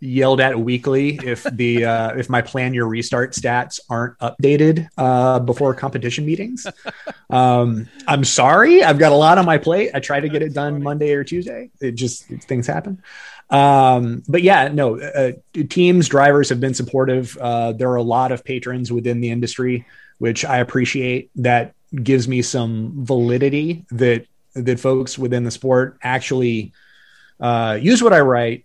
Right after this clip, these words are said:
Speaker 1: use the, use the stats that I create or track, um, in their competition meetings and kind of their, their, you know, daily discussions. Uh, I know that, you know, Denny Hamlin is, um, he's been pretty vocal about it, that he's a believer,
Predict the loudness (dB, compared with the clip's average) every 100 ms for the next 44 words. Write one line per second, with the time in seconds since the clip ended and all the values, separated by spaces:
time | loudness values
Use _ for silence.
0 | -8 -2 -2 -2 -2 0 0 -2 -4 -4
1 | -6 -6 -2 -2 -4 -6 -6 -4 -4 -2
2 | -2 -4 -6 -4 -2 0 -2 -4 -10 _
3 | _ _ -12 -6 -4 -4 -4 -4 -4 -4
4 | 0 0 0 -4 -4 -2 0 0 0 -2
5 | -4 -4 -4 -4 -2 0 0 0 -4 -8
6 | -8 -4 -4 -4 -6 -10 -18 _ -6 -6
7 | -2 0 2 2 0 -4 -4 -2 -2 -4
8 | -6 -8 -10 -6 -2 0 2 2 0 -4
9 | -12 -18 -18 _ _ -6 -6 -6 -14 -16
10 | -12 -4 -2 0 2 2 0 0 -2 0
11 | 0 -2 -4 -6 -8 -12 _ _ _ _
12 | _ _ -4 0 2 2 2 4 6 4
13 | 4 2 4 2 0 0 0 0 -2 -4
14 | -2 -2 -2 -4 -6